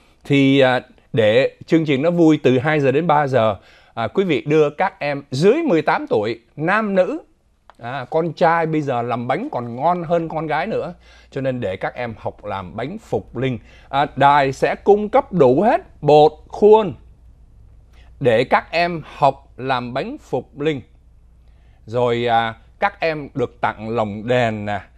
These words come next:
rồi có nhiều món quà lắm. Rồi các em còn được, à, trà sữa Phúc Long ủng hộ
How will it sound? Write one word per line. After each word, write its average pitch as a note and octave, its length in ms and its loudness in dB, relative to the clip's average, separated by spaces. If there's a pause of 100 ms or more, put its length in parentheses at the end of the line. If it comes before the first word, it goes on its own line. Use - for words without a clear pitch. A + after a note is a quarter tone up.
(200)
rồi G#2+ 180 -6
có D#3+ 340 -4
nhiều E3 480 -2
món F3 320 -6
quà B2 380 -2
lắm. D#3+ 200 -14 (280)
Rồi A#2 280 -4
các - 180 -8
em C#3 240 -8
còn A#2 280 -6
được, A2+ 260 -6
à, G#2+ 240 -6
trà G#2+ 320 -4
sữa - 260 -8
Phúc - 380 -8
Long F3 360 -2
ủng G#2 240 -8
hộ A2+ 260 -4